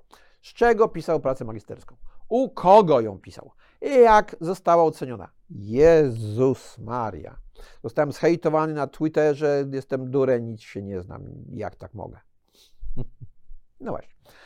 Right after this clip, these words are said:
No, ja bym się nie wstydził, jakbym był sędzią, e,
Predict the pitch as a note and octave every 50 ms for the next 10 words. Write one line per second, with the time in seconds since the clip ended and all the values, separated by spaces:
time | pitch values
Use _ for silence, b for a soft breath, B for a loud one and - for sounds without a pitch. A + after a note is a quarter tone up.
0 | B B B B B B B B _ - - - _ _ _ _ _ - - -
1 | - - - - - - C#3 C#3 C#3 C3+ F#3+ E3+ D#3+ - - - - A2+ B2+ D3
2 | D#3 D#3+ E3+ E3 - - - - - - - - - - - - - - - _
3 | _ _ _ B B B B B B B B B - - A#2 G2+ A#2 A#2+ A#2+ A2+
4 | A2+ G2+ G2+ F2+ - - D#3 F3 F#3 F3+ E3 D#3+ D#3 b b b b b b b
5 | b b - - E2+ G#2 G2+ F#2+ G2+ -